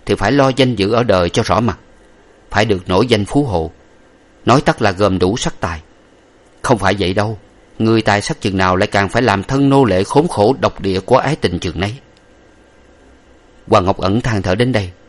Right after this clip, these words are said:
chợt nhớ đến nàng Lệ Thủy thì nét mặt héo hon thê thảm. Chàng rằng: "Trời ơi, duyên nợ của tôi cùng nàng Lệ Thủy không biết có kết quả cùng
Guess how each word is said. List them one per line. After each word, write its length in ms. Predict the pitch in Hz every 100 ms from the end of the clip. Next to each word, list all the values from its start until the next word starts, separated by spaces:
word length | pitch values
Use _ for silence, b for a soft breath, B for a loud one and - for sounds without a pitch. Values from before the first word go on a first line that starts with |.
| -
chợt 240 | - 95 113
nhớ 120 | 127
đến 180 | 151 139
nàng 160 | 92
Lệ 140 | 90 90
Thủy 340 | - 87 120 - -
thì 220 | 98 90
nét 220 | 92 156
mặt 200 | 104 -
héo 180 | - 139
hon 300 | 139 113 104
thê 200 | 98 117
thảm. 260 | - 82 92 - - - - - - - - -
Chàng 180 | 101 82
rằng: 160 | 98 78 - _ b b b b b b b b _ -
"Trời 320 | 135 95 82
ơi, 500 | - 127 135 139 143 139
duyên 200 | 139 135
nợ 140 | 107
của 120 | 110
tôi 160 | 151 151
cùng 200 | 139 110
nàng 180 | 107 101
Lệ 140 | 110
Thủy 240 | 113 117 147
không 240 | 160 156
biết 160 | 175 196
có 100 | 175
kết 220 | - -
quả 220 | - 226 127
cùng 320 | - 113